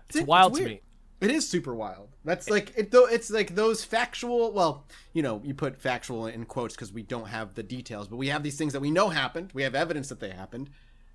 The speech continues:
Speaker 1: but we don't have any idea who these people are, where they went.
Speaker 2: And do you want the galaxy brain observation?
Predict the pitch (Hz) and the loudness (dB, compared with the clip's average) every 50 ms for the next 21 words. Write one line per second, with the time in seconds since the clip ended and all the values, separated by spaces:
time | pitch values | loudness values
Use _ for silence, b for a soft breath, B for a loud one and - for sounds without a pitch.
0 | - - 139 156 170 180 202 202 185 190 185 185 180 170 170 165 156 143 135 - | -8 -2 2 4 4 4 4 4 4 4 2 2 2 2 2 2 0 -2 -4 -10
1 | - - - - - - - - - - - - - - 156 160 143 143 - - | -18 -20 -20 -20 -20 -20 -20 -20 -20 -20 -20 -12 -6 -2 -2 -2 -2 -4 -6 -4
2 | 190 208 220 208 185 160 143 139 135 135 135 143 156 151 147 151 139 143 151 139 | -2 0 2 2 2 4 4 2 0 0 0 0 0 0 0 0 -2 -2 -4 -6
3 | 139 131 120 120 120 117 113 110 110 107 107 110 113 104 92 92 - - - - | -4 -4 -4 -4 -4 -4 -4 -4 -4 -4 -6 -6 -6 -8 -10 -14 -20 -20 -20 -20
4 | - - - - - - - - - - - - - - - - - 160 160 160 | -20 -20 -20 -20 -20 -20 -20 -20 -20 -20 -20 -20 -20 -20 -8 -4 -2 0 2 4
5 | 165 156 160 156 147 - 165 143 127 - - - 143 127 135 143 - - 165 139 | 4 4 4 4 4 4 2 2 2 0 0 2 4 4 4 2 0 -2 -2 0
6 | 147 139 147 165 170 175 - - - 151 135 127 139 147 151 151 147 - - 180 | 0 0 0 -2 -4 -6 -8 -4 -2 -2 0 0 0 0 0 0 -2 -2 -4 -6
7 | 185 190 | -8 -10